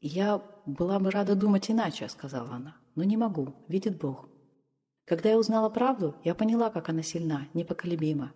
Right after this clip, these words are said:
Сделавшись сегодня или завтра свободным, разве вы женитесь на мне, бедной девушке без всякого приданого?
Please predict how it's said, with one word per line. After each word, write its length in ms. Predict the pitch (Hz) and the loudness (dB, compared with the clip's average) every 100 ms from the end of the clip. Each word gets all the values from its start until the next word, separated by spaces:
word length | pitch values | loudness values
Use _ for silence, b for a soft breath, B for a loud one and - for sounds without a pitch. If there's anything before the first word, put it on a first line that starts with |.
| - _ _ _ _ | -20 _ _ _ _
Сделавшись 520 | 151 170 233 233 226 | -2 2 2 2 0
сегодня 480 | 208 214 208 202 185 | 0 2 4 2 2
или 100 | 180 | 0
завтра 340 | 185 185 - 185 | 0 -2 -2 -4
свободным, 640 | - 185 240 254 190 151 | -2 2 2 2 0 0
разве 320 | 156 175 180 180 | -2 0 0 2
вы 100 | 190 | 4
женитесь 480 | 240 277 262 190 | 6 6 4 0
на 80 | 165 | 2
мне, 300 | 151 135 127 - | 2 2 -2 0
бедной 280 | 165 160 | 0 2
девушке 420 | 156 202 240 - 147 | 2 4 2 0 -8
без 120 | 151 | -6
всякого 320 | 175 170 170 | -4 -2 -4
приданого? 520 | - 185 160 127 135 | -2 -2 -2 -2 -8